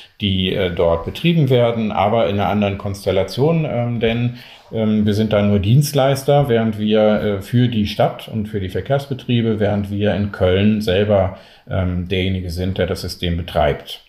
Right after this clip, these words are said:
Und da haben wir einfach, äh, unser Angebot umgestellt, das bieten wir auch anderen Kommunen an, ähm, und auch für Immobilienbetreiber, äh, für Architekten, äh, wenn neue Gebiete entwickelt werden, ein super spannendes Thema.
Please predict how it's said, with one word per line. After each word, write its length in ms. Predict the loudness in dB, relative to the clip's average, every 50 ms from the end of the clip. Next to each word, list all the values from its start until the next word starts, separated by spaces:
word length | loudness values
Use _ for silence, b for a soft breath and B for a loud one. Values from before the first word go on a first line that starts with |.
| _ _ -6
Und 220 | -4 -4 -2 -2
da 100 | -2 -2
haben 140 | -2 -2 -2
wir 140 | -2 -2 -2
einfach, 380 | -2 -2 0 0 -2 -2 -2 B B B B B B B B B -8
äh, 340 | -4 0 2 2 2 2 0 -2 -6 -10 -14 -16 -18 -10 _
unser 380 | 0 2 2 4 4 2 2 2
Angebot 420 | 0 -2 -2 -4 -4 -6 -4 0
umgestellt, 680 | 2 2 4 4 2 0 0 0 2 2 2 2 2 0
das 160 | -2 -2 -2
bieten 200 | -4 -2 0 0
wir 140 | 0 0 0
auch 100 | 0 -2
anderen 400 | 0 2 2 4 2 2 0 0
Kommunen 540 | 0 0 2 2 0 0 -2 -2 -2 -4
an, 460 | -4 -4 -2 -2 -2 -2 -2 -4 B B B B B B _ -12
ähm, 260 | -8 -4 -4 -4 -4
und 320 | -2 0 2 2 2 4 4
auch 160 | 2 2 2
für 160 | 0 -2 0
Immobilienbetreiber, 1500 | 0 2 2 2 2 2 2 2 2 2 2 0 -2 -4 -2 0 0 2 2 2 2 2 2 0 0 -4 -4 -4 -2 -2
äh, 240 | -2 -4 -4 -6 -4
für 160 | -2 -2 0
Architekten, 720 | 0 -2 -2 -4 -6 -6 -6 -6 -4 0 0 0 0 0
äh, 240 | -2 -4 -4 -4 -4
wenn 120 | -4 -2 0
neue 260 | 0 2 2 2 0
Gebiete 340 | 0 0 -2 0 2 2 0
entwickelt 440 | 0 0 -2 -2 -2 -4 -4 -2
werden, 300 | 0 0 2 2 0 -2
ein 120 | -4 -4 -4
super 240 | -2 0 0 0 0
spannendes 580 | 0 0 0 2 2 2 0 0 -4 -6 -6
Thema. 480 | -4 -2 0 2 2 2 2 0 -2